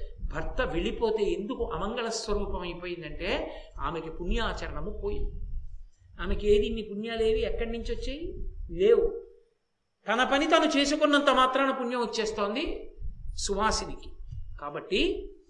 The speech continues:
ఓ సత్యభామ, ఇది జ్ఞాపకం ఉంచుకున్న నాడు ప్రేమతో భర్తని అనుగమించు తప్ప భర్తని వశం చేసుకుందామని కోరుకో అంటే సత్యభామంది,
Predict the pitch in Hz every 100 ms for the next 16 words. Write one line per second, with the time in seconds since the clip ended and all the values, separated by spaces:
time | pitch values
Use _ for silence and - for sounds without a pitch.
0 | _ - - - - - - 151 175 151
1 | 151 - 190 160 151 151 170 247 - -
2 | - - 208 233 147 175 196 240 311 247
3 | 214 - 208 196 175 160 160 190 - 185
4 | 214 226 202 208 - 170 - 208 - 175
5 | 196 202 160 - - - - 147 - 190
6 | - 135 - 196 175 147 147 - 240 233
7 | 185 - - 170 160 143 175 - 123 117
8 | - - - - - - - - - -
9 | _ 143 151 180 160 151 202 156 170 156
10 | 151 165 254 226 -